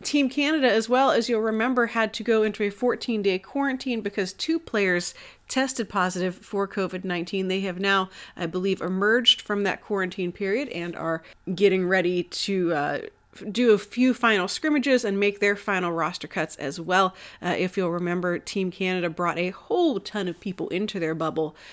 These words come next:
uh, so they have, uh, uh, quite a few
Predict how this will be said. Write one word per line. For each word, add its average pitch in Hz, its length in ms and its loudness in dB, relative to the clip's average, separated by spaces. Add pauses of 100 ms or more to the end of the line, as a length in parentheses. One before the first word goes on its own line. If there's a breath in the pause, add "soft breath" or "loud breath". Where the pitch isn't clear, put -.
(140 loud breath)
uh, 160 160 -6
so 165 220 -4
they 156 160 0
have, 160 380 -4 (180)
uh, - 400 -8
uh, - 120 -8
quite - 320 -2
a 175 60 -8
few 180 480 -4